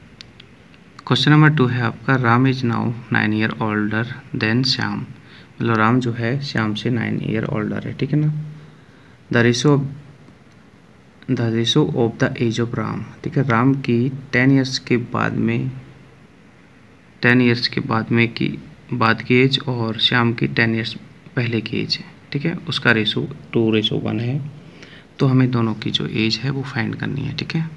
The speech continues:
तो देखो, राम जो है nine year older है श्याम से, तो श्याम की एक, अ, एज को मानेंगे एक्स, ठीक है, नाइन की हो जाएगी x plus nine। Present age of Ram,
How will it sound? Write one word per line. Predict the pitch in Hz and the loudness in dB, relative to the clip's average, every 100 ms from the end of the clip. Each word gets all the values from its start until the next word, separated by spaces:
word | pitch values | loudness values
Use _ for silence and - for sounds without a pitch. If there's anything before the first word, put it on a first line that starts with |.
| - - - - - | -16 -20 -20 -20 -16
तो | 131 | -2
देखो, | 143 147 | 2 4
राम | 117 117 139 | 6 6 6
जो | 139 | 4
है | 120 135 | 4 4
nine | 131 117 | 4 4
year | 120 123 | 4 4
older | 117 110 110 | 2 0 -2
है | 135 | -2
श्याम | - 113 117 | 0 0 -2
से, | - | -4
तो | - 107 | -2 0
श्याम | - 113 | 4 4
की | 117 135 | 2 0
एक, | 131 113 - - | 2 0 -2 -4
अ, | 113 110 107 | -2 0 0
एज | - 113 | 2 2
को | - | 2
मानेंगे | 123 110 110 135 | 2 2 2 0
एक्स, | 123 - - - | 0 -4 -8 -6
ठीक | 143 | -2
है, | 175 180 - - - - - | -2 -2 -10 -20 -20 -16 -2
नाइन | 117 113 | 2 4
की | 117 | 2
हो | 113 | 0
जाएगी | 117 123 | 2 0
x | 120 | 0
plus | - 135 - | -4 -4 -4
nine। | 120 - 139 | -4 -4 -6
Present | 110 139 156 151 | 2 6 6 6
age | 123 123 | 4 4
of | 113 110 | 0 0
Ram, | 117 110 127 | -2 0 -2